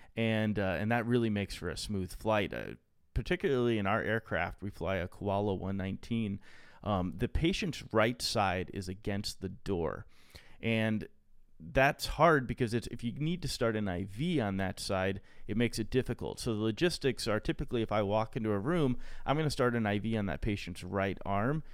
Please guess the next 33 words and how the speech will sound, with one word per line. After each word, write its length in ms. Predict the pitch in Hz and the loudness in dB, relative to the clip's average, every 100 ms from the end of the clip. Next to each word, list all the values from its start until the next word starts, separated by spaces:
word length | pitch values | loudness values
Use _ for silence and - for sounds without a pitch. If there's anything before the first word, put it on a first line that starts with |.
| - - | -8 0
because 220 | 135 120 | 2 2
I 100 | 131 | 0
can 140 | 120 | 0
s-, 140 | 101 - | -2 -2
easily 340 | 190 165 127 | 0 2 2
start 300 | 113 - 95 | 0 2 2
one 120 | 101 98 | 2 -2
on 140 | 90 | -2
the 80 | 82 | -2
left 340 | 98 127 - | 0 0 0
arm 240 | 98 78 85 | -4 -2 -4
while 120 | 78 | -6
we're 140 | 62 | -8
flying 520 | - - 95 73 50 - - - - | -8 -6 -4 -4 -8 -14 -16 -14 -4
'cause 80 | |
that's 220 | 107 98 95 | 0 0 -2
where 100 | 71 | -4
I'm 80 | |
sitting. 480 | - - 101 67 62 | -4 -4 -4 -4 -8
But 160 | - 87 | -8 -6
the 140 | 87 | 0
other 220 | 107 113 - | 0 0 -2
arm, 120 | 107 | -4
it's 120 | 156 | -4
just 160 | 202 - | -4 0
the 120 | 147 | 2
little 200 | 135 131 | 4 4
nuances 680 | 113 127 107 90 - 90 | 4 2 2 -2 -4 -6
of 80 | 82 | -8
stuff 300 | - 104 - | -4 -4 -2
like 220 | 80 90 | -6 -4
that 260 | 90 98 - | -2 -2 -2
that, 180 | 69 | -6